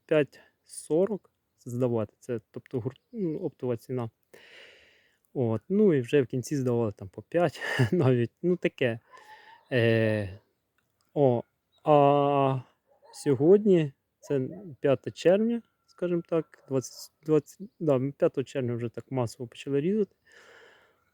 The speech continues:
А сьогодні всього лиш двадцять п'яте квітня і двадцять п'ять гривень.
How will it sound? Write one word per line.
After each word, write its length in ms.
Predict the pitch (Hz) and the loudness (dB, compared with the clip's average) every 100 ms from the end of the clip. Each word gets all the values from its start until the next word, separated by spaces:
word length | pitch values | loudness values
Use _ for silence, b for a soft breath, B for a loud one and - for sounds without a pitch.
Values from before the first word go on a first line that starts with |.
| _ | _
А 140 | 156 143 | 0 0
сьогодні 680 | - 156 170 143 135 127 - _ _ _ _ | 2 4 6 4 2 0 -4 _ _ _ _
всього 360 | - 143 131 | -6 -2 0
лиш 220 | 131 123 139 | 2 0 -2
двадцять 440 | 131 135 - 120 - | 0 0 0 -18 -6
п'яте 280 | 120 - | -6 -6
квітня 480 | 107 117 123 - 226 - | -14 -12 -10 -4 -4 -4
і 140 | 170 131 | -6 -6
двадцять 520 | 131 156 175 - 196 _ | -2 0 0 -4 -12 _
п'ять 260 | 127 139 135 | 0 0 0
гривень. 580 | 104 113 113 113 110 | -4 -2 -2 -2 -6